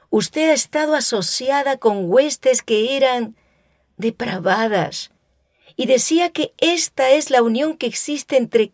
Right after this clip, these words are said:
Cristo y su Padre. Su concepto perverso de la santificación la ha inducido a apartarse de la palabra de Dios.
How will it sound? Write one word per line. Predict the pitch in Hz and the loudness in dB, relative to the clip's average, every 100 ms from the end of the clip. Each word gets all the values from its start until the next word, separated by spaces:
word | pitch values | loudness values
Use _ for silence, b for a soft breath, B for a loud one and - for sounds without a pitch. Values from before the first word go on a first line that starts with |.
| - | -6
Cristo | 294 302 - 175 | -6 -6 -6 -4
y | 160 | -4
su | 156 170 | -4 -8
Padre. | 165 180 180 160 - _ _ _ _ _ _ _ _ _ _ _ _ _ _ _ | -8 -8 -8 -10 -12 _ _ _ _ _ _ _ _ _ _ _ _ _ _ _
Su | - 160 | -10 -8
concepto | 151 147 139 202 208 - 175 | -4 -6 -4 -4 -2 -2 -2
perverso | 170 156 160 202 160 151 | -2 -2 -4 -6 -6 -4
de | 147 | -2
la | 151 | -2
santificación | 151 160 160 160 160 151 - 185 185 175 b b b b b b | -2 -4 -4 -6 -4 -2 -4 -4 -6 -8 b b b b b b
la | 170 170 202 | 0 2 2
ha | |
inducido | 208 196 170 160 - 226 190 | 0 -2 -2 -2 -2 0 2
a | 175 | 2
apartarse | 170 165 160 - 277 311 - 254 | 0 -2 -4 -4 -4 -2 -4 0
de | 220 | 0
la | 170 | -2
palabra | 147 147 160 160 160 | -4 -2 -2 -2 -2
de | 165 | -4
Dios. | 147 151 151 - - | -4 -4 -6 -8 -12